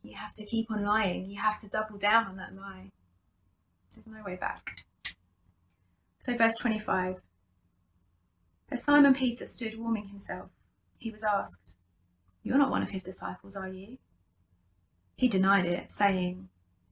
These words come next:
"I am not." One of the high priest's servants, a relative of the man whose ear Peter had cut off,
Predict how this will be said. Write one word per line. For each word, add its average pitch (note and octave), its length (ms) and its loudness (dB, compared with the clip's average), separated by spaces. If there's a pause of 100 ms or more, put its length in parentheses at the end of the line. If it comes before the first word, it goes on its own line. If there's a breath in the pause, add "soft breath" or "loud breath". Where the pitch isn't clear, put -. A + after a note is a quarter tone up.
(100)
"I C#4 100 6
am F#3+ 120 6
not." - 360 0 (1900)
One G#3+ 160 0
of G3 60 0
the G3 80 4
high G3+ 180 8
priest's B3+ 300 4
servants, - 560 0 (600)
a G3+ 60 -2
relative B3 420 6
of - 100 -8
the G#3 80 -4
man G3+ 260 2
whose G#3+ 240 -10
ear C4 260 4
Peter A#3 240 -12
had G3 120 -18
cut - 280 -6
off, G3+ 180 -4